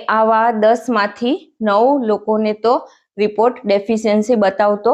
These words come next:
આવે જ છે. વિટામિન બી ટ્વેલ્વ ની ઉણપ છે, જાતે નક્કી કરી લે છે અને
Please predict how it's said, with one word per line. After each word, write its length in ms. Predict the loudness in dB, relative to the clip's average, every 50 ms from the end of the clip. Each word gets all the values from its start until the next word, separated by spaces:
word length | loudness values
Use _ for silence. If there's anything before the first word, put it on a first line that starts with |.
| 0 -2 -4
આવે 280 | -4 -2 0 2 2 2
જ 120 | 2 0 -2 -4
છે. 220 | -2 -2 -2 -2 -2 -4 -12 _ _ _ _ _ _ _ _ _ -10 -8
વિટામિન 480 | -6 -2 -2 0 0 0 0 0 0 0 0
બી 140 | 0 0 0
ટ્વેલ્વ 260 | 0 0 0 2 2
ની 100 | 0 0
ઉણપ 360 | 0 0 2 2 0 -2 -4 -8 _ _
છે, 260 | -8 -2 0 0 2 0 -2 -4 -8 _ _ _ _ _ _ _ _
જાતે 260 | -4 -4 -4 -2 -2 -2
નક્કી 340 | 0 0 -2 -4 -4 -6 -2
કરી 300 | 0 0 2 2 2 2
લે 180 | 2 2 2
છે 180 | 0 0 -4 -4 -4 -6 _ -20 -20 -20 _ -8
અને 280 | -4 -2 0 2 2